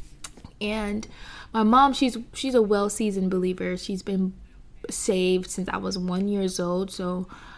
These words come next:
about twenty-one years now she's been saved.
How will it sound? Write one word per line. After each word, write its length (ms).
about 640
twenty-one 640
years 340
now 440
she's 280
been 140
saved. 460